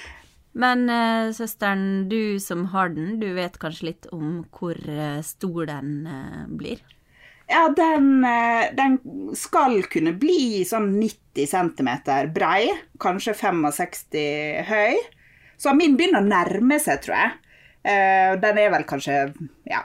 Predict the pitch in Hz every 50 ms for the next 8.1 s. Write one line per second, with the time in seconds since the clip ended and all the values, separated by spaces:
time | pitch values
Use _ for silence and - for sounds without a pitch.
0 | - - - - 175 160 156 160 160 160 156 151 147 143 143 143 139 151 151 147
1 | 143 147 143 143 147 147 143 147 147 - 185 233 339 480 - - - - - _
2 | _ - - 277 269 262 262 254 254 254 269 262 254 254 294 - 392 294 381 -
3 | - 190 180 - 220 208 208 214 202 190 185 180 135 - - - - - 180 175
4 | - _ _ _ _ - - 156 165 156 156 156 123 92 80 73 - - - 185
5 | 185 196 233 214 185 165 165 175 196 220 226 196 160 - - 185 202 175 156 151
6 | - 165 151 139 170 185 180 - 147 135 131 - 151 151 - - - 175 156 -
7 | - 160 156 139 151 - - 165 139 - 135 - - 165 131 113 - - - 135
8 | 113